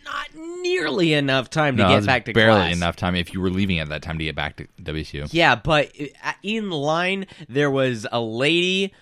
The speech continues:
Speaker 1: with two kids who had no idea what they wanted and couldn't figure out what kind of special brand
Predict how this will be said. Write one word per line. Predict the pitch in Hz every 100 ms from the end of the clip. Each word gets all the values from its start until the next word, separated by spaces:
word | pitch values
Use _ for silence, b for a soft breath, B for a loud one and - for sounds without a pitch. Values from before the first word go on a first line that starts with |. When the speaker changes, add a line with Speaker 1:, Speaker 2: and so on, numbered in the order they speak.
| b
Speaker 1:
with | 113 113 107 -
two | - 196 240
kids | - 165 135 127 -
who | 120
had | 117 104
no | 104 120 185
idea | 226 233 208 196
what | 190
they | 196 175
wanted | 131 127 131 127 -
and | 123 110
couldn't | - 202 233 226
figure | - 180 160 147
out | 143
what | 151 226 -
kind | - 196 220 202
of | 160
special | 131 - - 196 - 190 175 - B 160
brand | 123 139 180 208 208 196 156